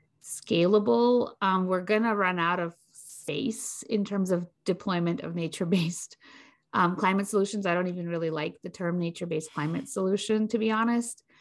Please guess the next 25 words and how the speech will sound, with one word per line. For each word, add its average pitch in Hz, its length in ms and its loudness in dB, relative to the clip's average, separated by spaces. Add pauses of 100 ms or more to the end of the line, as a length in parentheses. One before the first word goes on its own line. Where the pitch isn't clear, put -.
(260)
And 190 400 0
I 190 120 0
think 208 260 0
there 202 160 4
are 190 60 2
these 185 240 -4
really 190 240 -4
cool 185 240 0
opportunities 180 840 -2
to 160 160 -4 (120)
think 180 380 0 (720)
more 190 460 4
holistically 196 800 2
about 190 240 0
how - 180 -4
to 190 160 -8
integrate 190 680 -2
these 170 280 -4
direct 170 420 -4
air 170 160 -4
capture 170 460 -6
systems 165 640 -4
that 156 120 0
are 151 180 -2
engineered 196 800 2